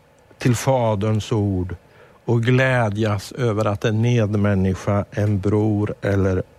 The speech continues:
en syster har kommit på rätt spår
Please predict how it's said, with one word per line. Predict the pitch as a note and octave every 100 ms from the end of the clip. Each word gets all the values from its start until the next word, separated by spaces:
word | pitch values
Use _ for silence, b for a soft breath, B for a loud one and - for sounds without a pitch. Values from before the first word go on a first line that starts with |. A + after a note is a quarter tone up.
| - _ _ _
en | G2+ G2
syster | - - G#2+ - - G2 G2 F2 - B B
har | - G#2
kommit | - G#2 G2 F#2 -
på | G#2+
rätt | F#2 F2+ - -
spår | - - F#2+ F2 E2+